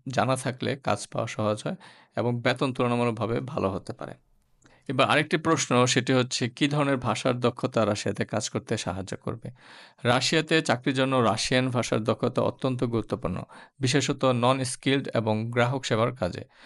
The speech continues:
যদিও কিছু আন্তর্জাতিক কোম্পানিতে ইংরেজি চলে, তবে বেশিরভাগ স্থানীয় চাকরিতেই রাশিয়ান ভাষার প্রয়োজন হয়। যদি কেউ প্রযুক্তি বা ইঞ্জিনিয়ারিং খাতে কাজ করতে চান, তাহলে ইংরেজি জানা থাকলেও কিছুটা সুবিধা পাওয়া যায়, কারণ আন্তর্জাতিক প্রকল্পগুলোতে ইংরেজির ব্যবহার বেশি।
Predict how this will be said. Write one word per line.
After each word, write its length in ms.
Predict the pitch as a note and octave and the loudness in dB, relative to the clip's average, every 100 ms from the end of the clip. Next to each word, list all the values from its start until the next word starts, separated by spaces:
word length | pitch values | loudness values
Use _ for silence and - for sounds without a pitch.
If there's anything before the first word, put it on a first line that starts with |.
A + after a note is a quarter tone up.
| - _ | -20 _
যদিও 320 | C#3+ D#3 F3 | -2 2 2
কিছু 320 | D#3+ D#3 - C3 | 2 0 2 2
আন্তর্জাতিক 560 | C3+ C#3 C#3 C3+ C#3 | 2 0 0 0 -2
কোম্পানিতে 500 | B2 B2 C3 A#2+ B2 | -2 0 2 2 0
ইংরেজি 340 | B2 C3 A#2+ A#2 | 0 0 0 -2
চলে, 380 | - C3 A2 | 0 2 2
তবে 300 | A2+ A2 A2+ | 2 0 0
বেশিরভাগ 600 | A2 A2+ - C3 B2+ A#2 | -2 -4 2 2 2 0
স্থানীয় 360 | A2 - A#2+ A#2 | -2 -4 -2 -2
চাকরিতেই 500 | - A2+ A#2 A2+ A2+ | -4 -6 -6 -4 -4
রাশিয়ান 540 | - G2 - B2+ A2+ | -2 -2 -2 -6 -6
ভাষার 280 | A2+ B2 B2 | -6 -10 -10
প্রয়োজন 340 | - G#2 G2 F#2 | -2 0 0 -4
হয়। 220 | F#2+ A#2 - - - - _ B2+ | -6 -10 -14 -20 -20 -20 _ 0
যদি 240 | C#3+ D#3 | 2 2
কেউ 360 | C#3+ D3+ D3 C#3 - | 2 2 2 0 0
প্রযুক্তি 460 | C#3+ D3 C#3+ C#3 | 0 0 0 0
বা 200 | B2 A#2+ | 4 4
ইঞ্জিনিয়ারিং 580 | A#2+ B2 B2+ C3 B2+ B2+ | 4 2 2 4 2 0
খাতে 280 | B2+ A#2 A2+ | -2 -2 0
কাজ 240 | A2 G#2+ | 0 0
করতে 260 | - A#2+ A#2+ | -2 -2 -2
চান, 400 | B2+ A2+ G#2 D#3 | 2 0 0 -2
তাহলে 320 | G#2+ A#2+ A#2+ | -2 0 0
ইংরেজি 300 | B2 A#2+ A2+ | 0 -2 -2
জানা 200 | A#2 A2+ | -2 -2
থাকলেও 340 | A2 B2 A#2+ A2 | -2 -4 -4 -4
কিছুটা 380 | B2 - - | -4 -6 -4
সুবিধা 320 | - C3 B2+ B2 | -4 -2 0 0
পাওয়া 240 | A#2+ A#2 | 2 2
যায়, 240 | A2 G2+ - - _ | 2 0 -2 -20 _
কারণ 200 | - B2+ | 2 2
আন্তর্জাতিক 540 | B2 C3+ D3 C3+ C3 B2 | 2 0 0 0 -2 0
প্রকল্পগুলোতে 720 | C3 C3 C3+ C3+ B2 A2+ A#2 | -2 0 -2 0 0 0 0
ইংরেজির 300 | A#2 A2+ A2 | 0 0 0
ব্যবহার 420 | G#2 G2+ A2 B2 | 0 0 0 -2
বেশি। 340 | B2+ - - | -4 -8 -6